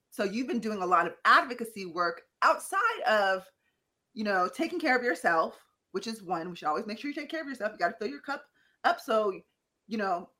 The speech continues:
you're not pouring from an empty cup. You're taking care of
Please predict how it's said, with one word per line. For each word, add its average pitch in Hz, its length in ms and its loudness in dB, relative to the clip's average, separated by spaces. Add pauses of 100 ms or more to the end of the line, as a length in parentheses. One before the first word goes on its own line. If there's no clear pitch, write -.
(680)
you're 220 140 -4
not 220 240 2
pouring 254 220 0
from 254 140 -4
an - 60 -6
empty 214 200 -6
cup. 196 260 -4 (500)
You're 202 140 -4
taking 302 420 -8
care 226 400 -6 (100)
of 160 280 0